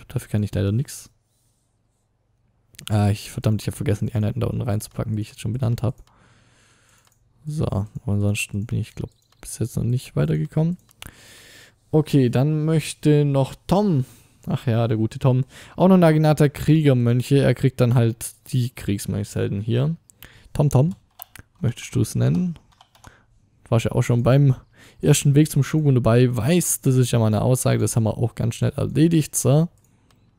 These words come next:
Okay, weiter geht's. Brownie möchte eine Nahkampfinfanterie. Dann nehmen wir hier doch einfach mal, ähm, ja, die kugelsicheren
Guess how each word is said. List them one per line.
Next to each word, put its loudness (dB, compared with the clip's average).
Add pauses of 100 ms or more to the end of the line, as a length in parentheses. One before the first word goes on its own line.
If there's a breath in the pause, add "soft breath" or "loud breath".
(2500)
Okay, 2 (680 loud breath)
weiter 4
geht's. -2
Brownie 2
möchte 2
eine 6
Nahkampfinfanterie. 0 (120)
Dann -2
nehmen 0
wir 2
hier 4
doch -2
einfach 0
mal, 2 (960 soft breath)
ähm, 4 (1200 loud breath)
ja, 6
die 6
kugelsicheren 2